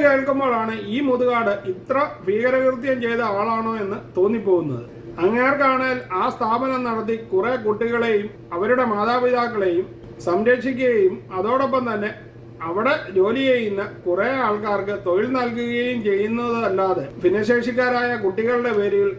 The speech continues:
കോടികൾ തട്ടുകയോ വസ്തുവകകൾ വാങ്ങിക്കൂട്ടുകയോ ചെയ്തതായി എനിക്കറിയില്ല. ഇനി അഥവാ കോടികൾ പൂഴ്ത്തി വെച്ചിട്ടുണ്ടായാലും അത് എന്തിനു വേണ്ടിയാണെന്ന് മനസ്സിലാകുന്നില്ല. അടുത്ത ജന്മത്തിൽ അത്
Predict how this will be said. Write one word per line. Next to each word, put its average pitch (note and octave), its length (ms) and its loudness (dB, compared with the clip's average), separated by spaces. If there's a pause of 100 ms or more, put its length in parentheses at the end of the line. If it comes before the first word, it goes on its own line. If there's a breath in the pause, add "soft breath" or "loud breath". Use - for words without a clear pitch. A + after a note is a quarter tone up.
(100)
കോടികൾ A3+ 420 2 (120)
തട്ടുകയോ A3 520 0 (340)
വസ്തുവകകൾ B3 680 4 (180)
വാങ്ങിക്കൂട്ടുകയോ A3 720 -2 (120)
ചെയ്തതായി G3+ 500 0 (380)
എനിക്കറിയില്ല. G3 540 0 (300)
ഇനി B3 140 4 (100)
അഥവാ B3+ 240 4 (120)
കോടികൾ B3+ 420 2
പൂഴ്ത്തി A#3+ 360 -2
വെച്ചിട്ടുണ്ടായാലും A#3 920 0 (280)
അത് G#3+ 100 -2 (200)
എന്തിനു A#3 340 -2
വേണ്ടിയാണെന്ന് A3 580 0 (200)
മനസ്സിലാകുന്നില്ല. F#3 640 -4 (520)
അടുത്ത G#3+ 200 2 (100)
ജന്മത്തിൽ B3+ 500 2
അത് B3 100 2